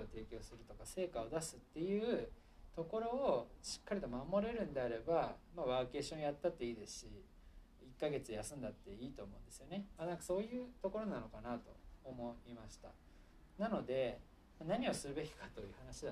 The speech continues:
と、会社にワーケーションの制度を取り入れるとか、それを許可するかとかっていうよりも、社会として、会社として、そもそも、まあ、その画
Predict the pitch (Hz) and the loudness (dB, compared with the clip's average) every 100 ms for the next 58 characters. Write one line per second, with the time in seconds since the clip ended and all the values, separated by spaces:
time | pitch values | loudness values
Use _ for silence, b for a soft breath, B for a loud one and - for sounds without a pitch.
0 | 98 123 113 - 190 226 262 240 196 190 | -2 -2 -2 0 0 0 -2 2 4 6
1 | 196 202 202 196 202 190 175 202 180 - | 4 4 2 2 0 0 0 4 6 4
2 | - - 113 120 123 123 123 - - 90 | -4 -8 -6 -2 0 0 -2 -8 -16 -16
3 | - B B B - 151 190 196 240 240 | -16 B B B -4 2 4 2 0 -2
4 | 127 - 104 110 - 104 - 101 101 98 | -2 -4 -10 -10 -12 -12 -10 -10 -10 -12
5 | - 147 143 143 156 120 104 127 107 - | -8 -6 -2 0 2 0 -2 -4 -4 -8
6 | B B B - - 240 302 127 - - | B B B -8 -2 -2 2 2 0 0
7 | - - - 156 160 180 175 180 - - | 2 2 2 0 2 2 0 -2 -2 2
8 | 208 - - - - - - - - - | 4 4 0 -16 -16 -16 -18 -20 -20 -20
9 | - - - - - B B B B - | -20 -20 -20 -18 -18 B B B B -8
10 | 151 175 185 202 202 175 - - - - | -4 -2 2 4 6 4 0 -10 -18 -16
11 | - - - 139 123 123 110 - | -16 -16 -10 -8 -6 -8 -10 -6